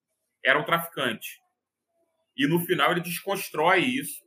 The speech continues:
falando que não eram traficantes, eram trabalhadores do ceasa, que era uma, uma cena que ele viu que acontecia todos os dias,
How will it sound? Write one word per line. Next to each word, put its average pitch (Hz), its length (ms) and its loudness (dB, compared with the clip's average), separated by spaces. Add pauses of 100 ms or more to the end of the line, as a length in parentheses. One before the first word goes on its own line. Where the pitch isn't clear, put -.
(420)
falando 156 280 -2
que 185 100 -6
não 180 100 0
eram 202 140 4
traficantes, 131 600 -4
eram 131 180 0
trabalhadores 160 520 2
do 160 60 -6
ceasa, 147 560 4 (800)
que 139 180 0
era 151 160 4
uma, 170 300 0 (160)
uma 147 160 0
cena 175 420 0
que 190 120 4
ele 214 240 4
viu 190 280 -6
que 214 100 0
acontecia 202 580 -2
todos 214 180 -8
os 233 160 -8
dias, 170 260 -4